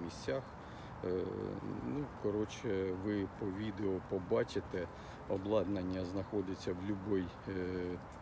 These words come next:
в любій частині, е, планети, через інтернет, через ці всі зв'язки,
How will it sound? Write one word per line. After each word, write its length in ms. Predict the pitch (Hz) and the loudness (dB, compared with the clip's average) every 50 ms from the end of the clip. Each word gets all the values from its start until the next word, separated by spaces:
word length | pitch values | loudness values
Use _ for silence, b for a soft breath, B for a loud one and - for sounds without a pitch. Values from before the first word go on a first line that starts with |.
| - - - - - - 92 95 92 - 98 98 98 | -12 -12 -12 -12 -10 -8 -6 -6 -6 -6 -6 -6 -4
в 40 | |
любій 440 | 95 101 104 92 98 104 95 92 92 90 90 95 92 B B B B B B B - - 95 85 | -2 -2 -2 0 0 2 2 2 2 0 0 -4 -6 B B B B B B B -4 -4 -4 -4
частині, 600 | - - 98 - - - 110 90 90 90 87 85 85 85 - - - | -2 -4 -4 -4 -2 0 2 2 2 2 2 0 -2 -4 -6 -4 -2
е, 480 | 101 90 87 87 87 87 87 87 87 82 - | 0 2 2 2 2 2 2 0 0 -2 0
планети, 560 | - 104 101 113 135 165 180 - - 175 170 156 - B B B B B B B B - | 2 2 2 2 2 0 -2 -2 -2 -2 -2 -2 -4 B B B B B B B B -4
через 440 | - - 104 98 - - - - - | 0 2 2 2 0 -4 -6 -4 -2
інтернет, 580 | 95 90 92 - - 104 98 110 123 143 151 147 - | -2 -2 -2 -2 -2 0 2 2 2 0 -2 -4 -6
через 300 | - - 92 90 92 87 | -4 -4 -2 -2 -2 -4
ці 200 | - - - - | -4 -6 -6 -6
всі 200 | 90 87 - - 90 | -6 -6 -4 -6 -4
зв'язки, 680 | 85 82 87 90 92 92 - - - - 156 165 160 | -4 -4 -2 -2 -2 -4 -4 -6 -4 -2 -2 -2 -2